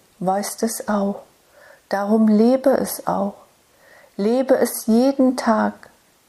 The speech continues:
jeden Atemzug. Und sei nicht traurig,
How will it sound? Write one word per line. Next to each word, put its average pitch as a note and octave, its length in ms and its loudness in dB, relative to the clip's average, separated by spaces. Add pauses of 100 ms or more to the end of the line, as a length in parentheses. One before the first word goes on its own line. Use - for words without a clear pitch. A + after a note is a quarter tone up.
jeden A#3 640 0
Atemzug. G3+ 960 -6 (800)
Und A3+ 240 -4
sei A#3 300 2
nicht - 580 0 (140)
traurig, G#3+ 640 -2